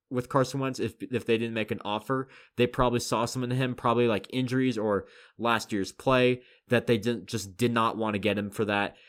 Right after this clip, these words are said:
And I'm fine with that. I think there's probably a guy out there that they're targeting, whether it be in the draft, whether it be a guy like Deshaun Watson, whether it be a guy in free agency, or do they trust Garoppolo enough to lead this team? So overall, I'm fine that we didn't get Carson Wentz. I would have liked it, but if they didn't want Carson Wentz, then I didn't want Carson Wentz. So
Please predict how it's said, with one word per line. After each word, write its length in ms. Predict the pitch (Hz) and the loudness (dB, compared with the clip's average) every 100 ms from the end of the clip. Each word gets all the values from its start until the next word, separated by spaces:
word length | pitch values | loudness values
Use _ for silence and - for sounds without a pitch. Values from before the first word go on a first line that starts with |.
| _ - | _ 0
And 100 | 123 | 2
I'm 140 | 120 | 2
fine 260 | - 107 107 | 2 2 0
with 120 | 104 | 0
that. 180 | 110 - | 0 0
I 100 | 117 | 0
think 220 | 135 120 | 0 2
there's 180 | 123 113 | 2 2
probably 340 | - 120 120 | 2 4 4
a 20 | |
guy 180 | 113 110 | 4 2
out 100 | 113 | 2
there 80 | 123 | 0
that 180 | 107 98 | -2 0
they're 200 | 110 107 | 2 0
targeting, 560 | - 110 107 127 135 131 - | 0 -2 0 0 -2 -4 -2
whether 260 | 117 113 | 0 2
it 80 | 110 | 2
be 100 | 110 | 0
in 80 | 110 | -2
the 80 | 104 | -2
draft, 380 | 113 113 120 110 | 0 0 0 0
whether 160 | 104 | 0
it 80 | 101 | 2
be 80 | 110 | 0
a 40 | |
guy 140 | 104 104 | 2 0
like 160 | 107 | -2
Deshaun 320 | - - 104 | -4 -2 -2
Watson, 440 | 98 107 - 123 120 - _ | 0 -2 -2 -4 -6 -14 _
whether 240 | 123 143 151 | 2 4 4
it 100 | 139 | 4
be 120 | 143 | 2
a 40 | |
guy 160 | 139 139 | 2 0
in 80 | 135 | 0
free 180 | 147 | 2
agency, 400 | 151 135 127 139 139 | 2 0 -2 -2 0
or 180 | 147 156 | 2 4
do 100 | 135 | 4
they 120 | 131 | 0
trust 320 | 127 135 127 - | 0 -2 -4 0
Garoppolo 460 | 120 120 113 107 | 0 0 -2 -4
enough 300 | 101 101 - _ _ - | -2 -4 -6 _ _ -6
to 100 | 117 | -2
lead 220 | 104 104 | 0 0
this 180 | 104 - | -2 -4
team? 280 | - 104 101 | -2 -2 -2
So 380 | - 101 95 - - - - _ - | -2 0 0 -4 -20 -20 -20 _ 6
overall, 500 | 175 185 156 143 147 | 6 8 6 4 4
I'm 160 | 127 120 | 0 -2
fine 380 | - 120 117 123 | -2 0 2 2
that 100 | 120 | 2
we 100 | 113 | 0
didn't 240 | 113 113 | -2 -2
get 160 | 120 - | -4 -2
Carson 360 | 123 117 127 | -2 -2 -2
Wentz. 260 | 123 123 - | -2 -2 -2
I 80 | 131 | 2
would 180 | 139 175 | 4 4
have 120 | 131 | 4
liked 280 | 131 139 151 | 2 4 4
it, 240 | 147 - | 4 4
but 260 | 131 117 - | 4 4 2
if 140 | 127 - | -2 4
they 140 | 131 | 6
didn't 160 | 147 151 | 6 2
want 160 | 117 | -2
Carson 320 | - 143 151 | 0 0 0
Wentz, 240 | 147 147 139 | 0 -2 -2
then 180 | 127 113 | -2 0
I 140 | 117 | 0
didn't 180 | 107 104 | 2 0
want 160 | 95 | -4
Carson 320 | - 101 - 98 | -2 -4 -2 -4
Wentz. 220 | 95 - | -4 -4
So 340 | 104 95 90 | 0 0 -2